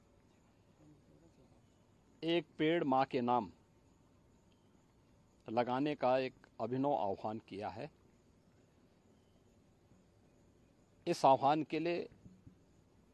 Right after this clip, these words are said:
मैं प्रदेशवासियों की ओर से आदरणीय प्रधानमंत्री जी का हृदय से आभार व्यक्त करते हुए अभिनंदन करता हूं।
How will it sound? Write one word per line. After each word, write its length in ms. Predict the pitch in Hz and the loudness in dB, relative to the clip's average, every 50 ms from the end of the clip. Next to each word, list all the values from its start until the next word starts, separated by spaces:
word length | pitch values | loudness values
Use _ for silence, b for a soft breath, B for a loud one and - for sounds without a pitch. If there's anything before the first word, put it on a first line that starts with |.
| _ _ _ _ _ _ _ - 131 | _ _ _ _ _ _ _ -8 -8
मैं 100 | 131 123 | -8 -6
प्रदेशवासियों 800 | - 127 127 143 147 151 - - 127 123 120 - - 147 143 139 | -6 -4 -2 -2 -2 -2 -2 -2 -2 -2 -2 -2 -4 -4 -4 -4
की 140 | - 127 | -4 -4
ओर 140 | 120 123 131 | -4 -4 -4
से 140 | 123 - 151 | -4 -2 0
आदरणीय 300 | 139 131 127 127 135 139 | 0 0 0 -2 -6 -6
प्रधानमंत्री 680 | 131 123 101 95 104 117 123 127 123 123 120 - 135 131 | -8 -10 -12 -8 -8 -6 -6 -4 -6 -6 -8 -8 -10 -12
जी 180 | 127 135 135 127 | -8 -8 -10 -6
का 200 | - 98 87 - - _ _ _ - - _ _ _ _ _ - _ _ _ _ _ _ _ _ _ _ _ _ _ _ _ _ _ _ _ _ _ _ - - _ _ _ _ _ _ _ _ _ _ _ _ _ _ _ _ _ _ _ _ _ _ _ _ - | -4 -6 -6 -6 -12 _ _ _ -20 -20 _ _ _ _ _ -20 _ _ _ _ _ _ _ _ _ _ _ _ _ _ _ _ _ _ _ _ _ _ -20 -20 _ _ _ _ _ _ _ _ _ _ _ _ _ _ _ _ _ _ _ _ _ _ _ _ -6
हृदय 280 | 131 123 123 139 156 156 | -4 -2 2 2 2 2
से 260 | - - 113 85 - _ _ _ _ _ _ _ _ _ _ _ _ _ _ _ _ _ _ _ _ _ _ _ - - | 2 -2 -4 -4 -6 _ _ _ _ _ _ _ _ _ _ _ _ _ _ _ _ _ _ _ _ _ _ _ -4 0
आभार 420 | 120 117 110 107 135 143 147 147 | 0 0 0 2 2 2 2 2
व्यक्त 320 | 131 131 127 - - - 123 | 0 -4 -4 -4 -4 -8 -6
करते 420 | - - 113 117 - - 139 135 | -4 -4 -6 -6 -6 -4 -4 -4
हुए 180 | 123 123 151 160 | -2 -2 -4 -6
अभिनंदन 540 | - 101 101 107 107 104 110 113 127 127 127 | -6 -6 -6 -6 -8 -8 -8 -8 -8 -8 -8
करता 320 | - 123 117 113 - 135 | -8 -10 -10 -8 -4 -2
हूं। 220 | 131 131 127 175 | -4 -2 -4 -10